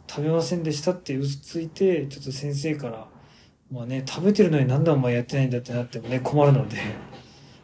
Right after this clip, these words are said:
まあ、だからそういうふうな嘘をついて、まあ、逃れたってこともあったんですけれども、まあ、結局、腸の中に食べ物が入って、その食べ物で血を作って、で、その血が心臓に行って、で、その心臓で作った血が、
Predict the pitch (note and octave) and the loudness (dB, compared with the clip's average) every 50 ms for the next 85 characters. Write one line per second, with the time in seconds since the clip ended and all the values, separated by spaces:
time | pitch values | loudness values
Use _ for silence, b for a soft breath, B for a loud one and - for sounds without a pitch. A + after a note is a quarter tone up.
0 | - - - D#3 D#3+ E3 D#3+ F3 E3 C#3+ - F3 F3 E3+ F#3+ F#3 D#3+ D3+ C#3+ D#3 | -14 -6 -4 -2 0 2 2 2 2 2 2 2 2 4 6 6 6 6 6 6
1 | D3+ C#3+ C#3 C3 B2 A#2+ - A#2+ A2 A2 A2+ A2 A2 A#2 A#2+ C3+ C#3 C3+ C#3 A#2 | 6 6 4 2 0 -2 -2 -6 -8 -6 -6 -4 -2 2 6 6 6 6 6 4
2 | - A2+ - - A#2 A#2 A#2+ B2+ B2+ - C#3+ - A2 G#2 G#2 - - - A#2+ A2+ | 2 0 -6 -6 -2 0 0 0 0 -2 -4 -4 -4 -6 -10 -12 -10 -10 -10 -8
3 | A#2 A2+ A#2+ B2 B2+ B2 A#2+ - B B B B B B B B B B - - | -6 -2 0 2 4 2 2 0 B B B B B B B B B B -8 -6
4 | D#3 C#3 - F3 F3 - G#3+ G#3 G#3 A3+ A3 A3 A3 A3 G#3+ G#3+ - - - G#3+ | -4 -2 -2 -2 2 4 4 4 6 4 4 6 6 4 4 2 0 0 2 4
5 | G#3+ G#3+ G3+ F3+ D#3+ D#3 D3+ D#3 D#3 E3 F3+ F3+ F3+ D#3+ D3+ D#3+ D#3+ D#3 D#3+ D3 | 6 6 6 6 6 4 2 2 2 2 2 2 2 2 2 4 4 4 4 4
6 | C3 A#2+ A#2+ A2+ B2 B2+ B2+ - - - A#2+ A2+ F#2+ B B B B B B B | 4 4 2 2 0 0 -2 -4 -6 -8 -8 -8 -10 B B B B B B B
7 | B - - - - F3+ F3+ F3+ - F3+ F#3+ F#3+ G3 G3+ G3 F#3+ F#3+ G#3 A3 G#3+ | B -12 -8 -4 -2 0 0 0 2 2 4 4 6 6 6 6 6 6 6 6
8 | G#3+ - - D#3+ D3+ D3 D3 - - D3 C#3 - - - A2+ A2+ - B B B | 4 4 4 4 4 4 2 0 0 0 0 0 -4 -6 -8 -10 -12 B B B
9 | B B B _ - F#3+ G3 - F#3+ F#3 F#3 - G3+ G3+ G3+ G3 - - E3 D#3 | B B B _ -4 -2 0 0 0 0 2 4 6 6 6 6 6 4 2 4
10 | C#3+ C#3+ C#3+ C#3 C3+ B2+ B2+ - - - B2+ B2+ C3+ F#3+ G3 - F#3+ F#3 F3+ - | 4 6 6 6 4 4 0 -4 -8 -8 -8 -2 0 0 0 2 0 0 0 0
11 | - F3+ F3 E3+ F3 F3+ F3+ F3 F3 E3+ - - - E3+ - F3 E3 - - - | -2 -2 -2 0 2 2 4 2 2 0 -2 -4 -6 -4 -4 -4 -4 -2 -2 -2
12 | F3 F#3+ A#3+ B3 A#3 F#3+ - | 0 2 4 4 4 2 0